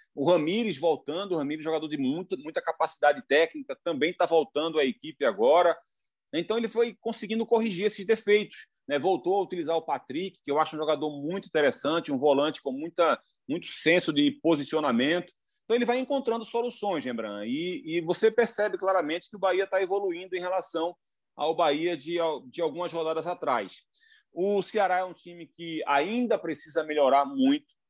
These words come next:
Eu acho que o Ceará tem um elenco capaz de jogar melhor do que tá jogando. Eu acho que o Thiago, o Thiago Nunes, que eu, eu acho o Thiago Nunes um técnico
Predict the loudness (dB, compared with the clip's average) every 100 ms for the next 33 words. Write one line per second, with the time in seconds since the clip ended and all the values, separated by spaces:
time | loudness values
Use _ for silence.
0 | -4 2 2 0 -6 -2 0 0 -2 -6
1 | -6 -4 0 0 0 -4 -10 -18 _ 0
2 | 0 2 2 2 -4 -4 0 2 0 -4
3 | -10 -4 -2 0 0 0 -8 -12 -6 -4
4 | -4 -4 -4 -6 -10 _ _ _ 0 0
5 | -2 -8 2 4 4 0 -6 -8 -10 0
6 | 2 2 2 2 0 2 4 4 4 6
7 | 6 6 2 -2 -4 -4 -4 -8 -8 -10
8 | -12 0 2 2 -4 -6 -6